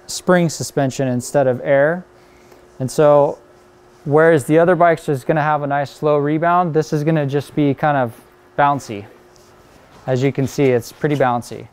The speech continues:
But for an e-bike, it's still good that it's got full suspension 'cause you're gonna be going fast, hitting bumps more often.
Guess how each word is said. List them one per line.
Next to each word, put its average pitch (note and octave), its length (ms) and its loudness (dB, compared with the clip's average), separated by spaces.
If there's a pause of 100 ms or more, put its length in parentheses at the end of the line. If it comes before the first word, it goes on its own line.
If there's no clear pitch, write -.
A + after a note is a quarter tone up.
(480)
But G3+ 300 2 (320)
for - 180 -2
an D#3 100 -2
e-bike, E3 540 0
it's D3 160 -6
still F3 300 0
good D3+ 240 0
that C#3+ 100 -2
it's C3+ 100 -10
got D3 200 -2
full D3+ 160 -6
suspension C#3+ 580 -10
'cause B2+ 400 -8 (180)
you're C3 120 -6
gonna C#3+ 140 -2
be C#3 100 0
going C#3+ 240 -2
fast, C#3 420 -2
hitting C3+ 220 -6
bumps C3 320 -6
more C3 160 0
often. E3+ 500 -2